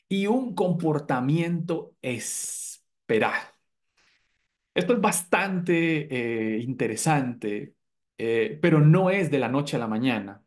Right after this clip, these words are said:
no es por un documento que se, eh, eh, que se cree, ¿no? Una política y a partir de mañana, pues, vamos a tener, eh, calidad y para eso, pues, vamos a crear una cultura y la cultura se sigue a partir de mañana. No, esto es un proceso.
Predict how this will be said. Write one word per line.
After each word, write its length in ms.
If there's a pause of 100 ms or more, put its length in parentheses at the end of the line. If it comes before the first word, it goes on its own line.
no 280
es 240
por 300
un 220
documento 800
que 240
se, 200
eh, 960 (580)
eh, 260
que 80
se 160
cree, 340
¿no? 180
Una 220
política 640
y 100
a 80
partir 360
de 80
mañana, 420
pues, 140
vamos 240
a 80
tener, 400 (400)
eh, 640
calidad 540
y 100
para 300
eso, 240
pues, 100
vamos 160
a 80
crear 220
una 180
cultura 480
y 40
la 120
cultura 460
se 120
sigue 280
a 40
partir 240
de 80
mañana. 320
No, 160
esto 160
es 60
un 120
proceso. 640